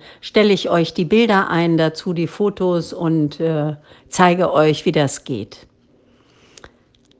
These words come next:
Ja, aber ehrlich gesagt kannte ich mich bis jetzt nicht so wahnsinnig gut aus im Fermentieren, weil ich mich damit nicht beschäftigt hatte.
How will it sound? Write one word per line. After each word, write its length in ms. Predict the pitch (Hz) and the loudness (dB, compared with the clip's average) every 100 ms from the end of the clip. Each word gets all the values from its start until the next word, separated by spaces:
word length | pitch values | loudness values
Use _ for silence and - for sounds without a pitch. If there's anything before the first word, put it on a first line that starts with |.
| _ _ _ - | _ _ _ -6
Ja, 420 | 190 180 143 - | 0 0 0 -4
aber 640 | - 175 165 160 160 156 - _ _ _ _ - | -2 -2 2 2 2 -2 -6 _ _ _ _ 2
ehrlich 380 | 202 214 - | 4 4 2
gesagt 800 | - 190 180 170 170 - - - _ _ _ _ _ _ _ _ _ _ _ _ | 0 0 2 2 0 -6 -20 -20 _ _ _ _ _ _ _ _ _ _ _ _
kannte 300 | - 220 220 | -2 0 0
ich 240 | - 202 | -2 -2
mich 220 | 202 196 - | -2 -2 -4
bis 220 | 190 - | -4 -2
jetzt 300 | 196 - - | -4 -4 -2
nicht 280 | 214 - - | -2 -2 -4
so 160 | 180 | -2
wahnsinnig 640 | 156 185 226 208 196 - - | 0 0 0 0 -2 -2 -6
gut 260 | 196 - | -6 -2
aus 380 | 180 233 185 - | -2 0 -2 -4
im 200 | - 147 | -2 -2
Fermentieren, 880 | - 143 135 139 139 180 170 175 156 | 0 -2 0 0 -2 -4 0 0 0
weil 160 | 160 | -2
ich 120 | 160 | -2
mich 140 | 180 170 | -4 -4
damit 280 | 170 165 185 | -2 -2 -4
nicht 200 | 180 - | -8 -8
beschäftigt 640 | 185 214 - - - - | -8 -8 -8 -12 -12 -8
hatte. 340 | 123 - 123 | -8 -8 -10